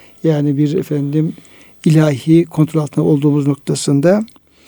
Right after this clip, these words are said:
Yine hocam bu ayet-i kerimede, e, nefisleri zararlı şeyleri yapmama noktasında korkutmakta, faydalı şeyleri yapmaları için teşvikte bulunmaktadır. Bazı tefsirlerde şu açıklamayı görüyoruz.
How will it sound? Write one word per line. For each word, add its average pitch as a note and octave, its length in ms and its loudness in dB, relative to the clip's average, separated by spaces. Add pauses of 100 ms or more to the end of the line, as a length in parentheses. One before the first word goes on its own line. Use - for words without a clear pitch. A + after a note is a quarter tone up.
(420)
Yine A#3+ 160 6
hocam F#3 300 0
bu G3+ 60 0
ayet-i F#3 260 0
kerimede, E3 640 2 (180)
e, D#3+ 40 -2
nefisleri E3+ 680 2
zararlı E3 360 2
şeyleri D#3+ 260 2
yapmama E3 400 4
noktasında D#3+ 840 0
korkutmakta, E3 880 0 (480)
faydalı E3 440 2
şeyleri D#3+ 380 0
yapmaları D#3 500 2
için E3 220 -2
teşvikte D#3+ 460 0
bulunmaktadır. C#3+ 800 -4 (680)
Bazı G3+ 200 6
tefsirlerde F#3 440 2
şu G3 160 -4
açıklamayı F3+ 500 0
görüyoruz. G3 520 2